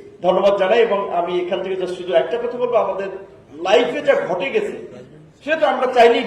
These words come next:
ব্যাক পাবো না। এবং আমি কিন্তু এখনো ইয়ং মানুষ, কিন্তু এখন অনেকক্ষণ বেশি বসে থাকতে পারি না, কারণ আমি তো ছাত্রলীগেরও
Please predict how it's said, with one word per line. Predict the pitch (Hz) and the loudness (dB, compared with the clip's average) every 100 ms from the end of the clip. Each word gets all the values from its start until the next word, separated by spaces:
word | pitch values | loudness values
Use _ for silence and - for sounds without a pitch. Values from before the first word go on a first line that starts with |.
| - | 4
ব্যাক | 214 214 | 4 4
পাবো | 196 196 190 | 0 0 0
না। | |
এবং | 165 220 | 0 0
আমি | 208 - | -2 -2
কিন্তু | 285 370 359 | -2 2 2
এখনো | - 277 226 320 330 254 262 220 | 0 -2 -2 -2 -4 -6 -6 0
ইয়ং | 262 | 2
মানুষ, | 277 359 - - - - - - 202 | 4 2 2 -4 -12 -20 -20 -20 -16
কিন্তু | 220 240 | 0 2
এখন | 226 247 | 4 2
অনেকক্ষণ | 240 240 247 | 0 0 -4
বেশি | 208 220 226 - | 2 2 2 -2
বসে | 202 233 | -6 -4
থাকতে | 202 190 190 | -4 -6 -10
পারি | 139 | -12
না, | 123 | -8
কারণ | 202 214 | -2 0
আমি | 214 247 | 0 -4
তো | 262 262 - - | -4 -4 -4 -6
ছাত্রলীগেরও | 226 220 269 262 269 302 311 | -4 -4 -10 -10 -8 -2 0